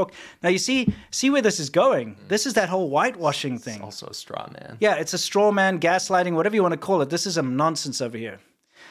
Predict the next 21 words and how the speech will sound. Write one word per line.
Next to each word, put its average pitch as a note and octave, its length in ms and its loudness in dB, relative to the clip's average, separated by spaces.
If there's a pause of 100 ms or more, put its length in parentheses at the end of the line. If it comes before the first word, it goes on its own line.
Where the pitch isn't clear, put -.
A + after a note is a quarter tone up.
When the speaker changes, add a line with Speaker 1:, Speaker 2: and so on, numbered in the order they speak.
(220)
Speaker 1:
And D#3 120 0
then E3+ 100 4
s-, E3+ 220 -4
for G#3 140 -2
Chinese C4+ 380 0
people D3+ 260 0
and C#3 120 0
a-, G#3+ 300 -2 (120)
a-, G#3+ 300 -2
and F3+ 160 -6
anyone D#3 600 2 (300)
influenced F3 420 0
by E3 120 2
Confucian D#3+ 480 -2
thought, D3 260 0
homelessness G3 540 -4
is E3 140 -6
heavily A3 340 0
looked D#3+ 180 0
down F3 200 0
upon B2 320 -6